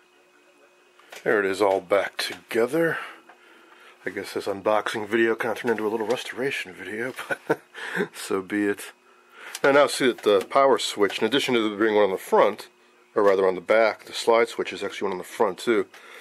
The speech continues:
But I wonder if that really turns the unit off, or does that just, uh, bypass the, uh, R F amp? I don't know. Some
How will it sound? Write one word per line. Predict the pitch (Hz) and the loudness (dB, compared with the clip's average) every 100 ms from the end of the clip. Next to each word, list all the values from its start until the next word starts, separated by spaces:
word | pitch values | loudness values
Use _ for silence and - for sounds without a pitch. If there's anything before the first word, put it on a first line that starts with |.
| - _ | -20 _
But | 113 | 4
I | |
wonder | 139 | 4
if | 151 | 4
that | 120 | 4
really | 120 | 2
turns | 117 - 123 | 2 -2 -4
the | 101 | -2
unit | 107 92 | -4 -4
off, | 98 117 127 - - | -2 0 0 -2 -6
or | 110 | -4
does | 104 98 | -2 -2
that | 98 92 | -6 -6
just, | - 101 92 - | -2 0 0 -4
uh, | 107 101 95 - - _ _ _ _ _ - | -4 -2 -4 -8 -20 _ _ _ _ _ -4
bypass | - 98 - - 101 95 - - | -2 -2 -4 -2 -2 -2 -8 -10
the, | 117 110 95 101 | -12 -16 -16 -14
uh, | 95 90 - 98 | -14 -16 -18 -14
R | 101 98 | -10 -10
F | - - | -12 -16
amp? | 87 | -16
I | 98 | -16
don't | 95 | -14
know. | 98 104 - _ - - - - - - _ - - - _ _ - 320 - - - | -14 -16 -20 _ -20 -8 -8 -8 -20 -20 _ -10 -10 -10 _ _ -8 -8 -10 -20 -20
Some | - | -20